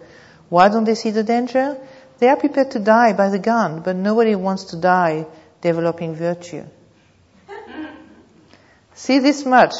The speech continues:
and you know what it's all about. It's because they are slaves. They don't see the danger. It's really amazing, isn't it? You'd think they could see it, but they can't. If they can't, if they can't see it even then,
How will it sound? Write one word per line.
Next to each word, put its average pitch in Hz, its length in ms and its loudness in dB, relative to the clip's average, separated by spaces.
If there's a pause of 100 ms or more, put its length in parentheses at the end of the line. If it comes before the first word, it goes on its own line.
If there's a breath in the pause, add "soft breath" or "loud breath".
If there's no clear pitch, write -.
(100)
and 202 160 -4
you 208 100 -2
know 214 140 2
what 202 240 2
it's - 180 -12
all 196 120 0
about. 180 500 0 (320 loud breath)
It's 185 140 -8
because 202 360 -2
they 185 100 0
are 180 100 2
slaves. 170 600 -4 (140)
They 180 100 -4
don't 180 220 -4
see - 160 -12
the 170 120 -4
danger. 170 540 -6 (760 soft breath)
It's 220 240 -6
really 294 220 4
amazing, 269 480 2
isn't 214 320 -2
it? - 260 -6
You'd 220 220 -6
think 320 360 -6
they 196 80 -2
could 175 180 -8
see 359 300 -6
it, 165 240 -2 (540 loud breath)
but 202 80 -6
they 220 80 2
can't. 190 500 -4 (460 soft breath)
If 214 140 -4
they 233 100 4
can't, 285 380 0 (180)
if 202 140 -6
they 220 100 0
can't 277 260 -2
see 226 220 -6
it 202 140 -6
even 190 220 -4
then, 208 420 -2